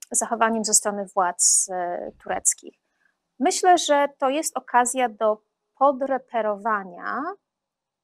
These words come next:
relacji i z Unią, i ze Stanami Zjednoczonymi lub nato jak-, jako takim, ale Turcja będzie musiała się wykazać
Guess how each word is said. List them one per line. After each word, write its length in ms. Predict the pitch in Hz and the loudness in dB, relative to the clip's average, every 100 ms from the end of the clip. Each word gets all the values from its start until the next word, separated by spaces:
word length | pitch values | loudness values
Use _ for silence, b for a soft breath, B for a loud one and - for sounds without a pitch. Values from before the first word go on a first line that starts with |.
| _ - | _ -6
relacji 640 | 220 208 196 - - 202 - | 0 0 2 0 0 -6 -16
i 140 | 240 226 | -14 -12
z 100 | - | -10
Unią, 600 | 214 196 185 175 175 180 _ _ | -10 -10 -10 -8 -10 -12 _ _
i 200 | 240 240 | -4 -2
ze 120 | 226 214 | 2 2
Stanami 340 | - 196 190 | 0 -2 -4
Zjednoczonymi 520 | 190 185 - 190 185 | -6 -8 -8 -8 -8
lub 160 | 185 185 | -8 -4
nato 300 | 202 175 - | -2 -2 -4
jak-, 240 | 208 202 _ - | -8 -8 _ -6
jako 300 | 202 202 214 | -2 -2 -4
takim, 560 | - 180 - 233 330 - _ _ _ _ _ - | -6 -8 -6 -4 -4 -6 _ _ _ _ _ 4
ale 260 | 240 240 | 6 6
Turcja 360 | 240 269 269 277 | 2 -4 -2 -2
będzie 200 | 247 247 | -4 -6
musiała 320 | 233 - 240 | -8 -4 -4
się 140 | - 214 | -6 -10
wykazać 520 | 226 - 226 220 | -8 0 2 2